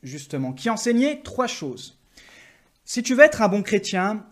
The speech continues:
et je pense que c'est à tous notre désir, si vous êtes connectés là, c'est parce que vous aimez Jésus, vous voulez, euh, grandir, vous voulez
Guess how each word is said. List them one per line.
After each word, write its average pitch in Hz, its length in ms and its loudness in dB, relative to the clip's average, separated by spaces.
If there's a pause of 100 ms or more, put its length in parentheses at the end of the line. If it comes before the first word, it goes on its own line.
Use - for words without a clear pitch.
et 170 60 -2
je 165 120 -6
pense 226 240 0
que 190 80 -6
c'est - 140 -2
à 151 60 2
tous 170 240 -8
notre 147 140 -8
désir, 202 380 -2
si - 140 -10
vous 156 120 -6
êtes 190 160 -6
connectés 185 380 -2
là, 262 160 -2
c'est - 160 -14
parce 156 160 -8
que 170 80 -8
vous 139 260 -6
aimez 180 180 0
Jésus, 226 400 -2
vous 220 140 -2
voulez, 160 280 -6 (300)
euh, 135 80 -6
grandir, 208 680 -4
vous 175 100 -6
voulez 165 380 -4